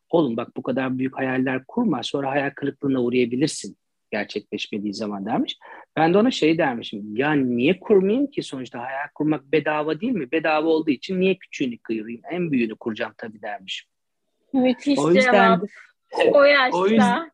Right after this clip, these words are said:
Speaker 1: evet, o yüzden de hakikaten o yaştan itibaren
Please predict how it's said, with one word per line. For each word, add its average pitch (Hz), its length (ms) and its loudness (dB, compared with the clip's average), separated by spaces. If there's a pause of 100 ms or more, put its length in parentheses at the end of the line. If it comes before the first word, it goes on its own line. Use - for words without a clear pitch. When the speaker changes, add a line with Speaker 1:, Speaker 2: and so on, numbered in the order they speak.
(100)
Speaker 1:
evet, 185 540 6
o 190 160 0
yüzden 233 460 -4
de 311 60 -6
hakikaten 202 420 -10
o 143 180 -8
yaştan 175 380 -6
itibaren 151 680 -4